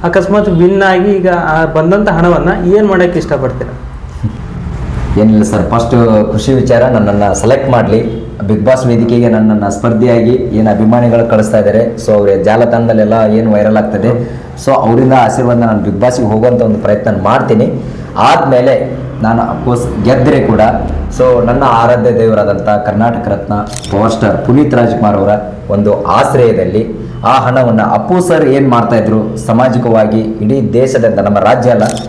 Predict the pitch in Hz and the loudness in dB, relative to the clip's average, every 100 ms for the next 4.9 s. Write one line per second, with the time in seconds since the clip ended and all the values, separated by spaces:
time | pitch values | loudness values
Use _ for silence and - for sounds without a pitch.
0 | - - 120 135 110 127 - 131 131 117 | -8 -2 0 0 0 0 0 0 0 2
1 | 139 143 123 120 110 113 - - - - | 2 2 2 2 0 -4 -10 -14 -8 -2
2 | 113 107 104 90 135 135 - 101 107 104 | 0 2 0 2 2 2 2 0 0 0
3 | 98 117 - - - - 175 - 123 160 | 0 -2 -4 -12 -14 -2 -2 2 2 2
4 | 139 147 151 147 147 135 120 120 | 2 0 0 0 0 0 0 2